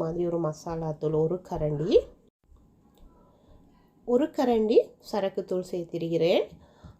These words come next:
அதோட கொஞ்சமா சில்லி ஃப்ளேக்ஸும் சேர்த்திக்கொள்றேன். உங்களோட டேஸ்ட்டுக்கு ஏத்த மாதிரி காரம் சேர்த்திக்கொள்ளுங்க. அதோட கொஞ்சமா சில்லி பவுடரும் சேர்த்திருக்கிறேன்.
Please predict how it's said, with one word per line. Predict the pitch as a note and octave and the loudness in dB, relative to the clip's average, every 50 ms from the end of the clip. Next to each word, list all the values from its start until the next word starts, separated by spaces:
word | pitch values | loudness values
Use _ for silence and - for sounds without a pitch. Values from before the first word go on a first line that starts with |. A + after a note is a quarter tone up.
| _ - G3 | _ 0 2
அதோட | G#3 A3 A3 G#3+ G3+ F#3+ B3 A#4+ - - - B3 | 4 4 4 4 4 2 0 -2 -6 -2 0 2
கொஞ்சமா | A3+ A3+ A3 G#3 G3+ G3 G#3 E4 F#4 - | 2 4 4 2 2 2 2 0 -2 -2
சில்லி | - A3 G3+ G#3 - | -2 -2 -2 -4 -6
ஃப்ளேக்ஸும் | - - F3+ - - - C#4+ A4 - - | -8 -8 -8 -6 -2 -2 0 0 0 0
சேர்த்திக்கொள்றேன். | A#3 F3+ F3+ - - E3 - E3+ D#3+ D#3 E3 F3 A#3+ A#4+ - - - - _ _ _ _ _ _ _ _ - | -2 -2 -2 -4 -8 -4 0 0 0 2 2 2 2 2 2 -2 -6 -16 _ _ _ _ _ _ _ _ -2
உங்களோட | A#3 B3+ E4+ F4+ - B3 | 0 0 0 2 4 6
டேஸ்ட்டுக்கு | A3+ B3 B3+ B3+ - C#4 - A3 F#3+ F#3+ | 6 6 4 2 -4 -8 -4 -2 -2 -2
ஏத்த | F#3+ - G3+ F#3+ F#3+ F3 | -2 -4 -4 -4 -2 -4
மாதிரி | E3+ E3+ - F4+ - - - | -4 -4 -4 -6 -6 -4 -2
காரம் | G#3+ F#3 F3+ F3+ F3+ F#3 F#3 - | -2 -2 0 0 -2 -4 -4 -4
சேர்த்திக்கொள்ளுங்க. | E3+ E3 - F3 E3 - - E3 E3 E3 F3 G#3 E4 A#4 F#4+ | -6 -6 -6 -10 -4 -2 0 0 0 0 -2 -2 -4 -2 0
அதோட | B3+ G#3+ G3 F#3 F#3 - - - A#3+ | 2 2 2 2 2 0 0 0 2
கொஞ்சமா | G#3+ A3 G#3+ A3 G#3+ G#3 G3 A3+ B4 - - - - | 2 2 2 0 0 2 0 0 0 -2 -6 -8 -8
சில்லி | A#3 G#3+ G#3+ G#3+ - - | -4 -2 -2 -2 -2 -2
பவுடரும் | G3 F#3 F3 E3+ F3 A3+ F4 G#4+ - | -2 -2 -2 -2 0 2 0 2 2
சேர்த்திருக்கிறேன். | B3+ G3 F3+ - F#3 E3 E3+ E3 - D#3+ E3 G3 E4 | 0 0 0 -2 -6 -8 -8 -6 -4 -2 -2 0 -2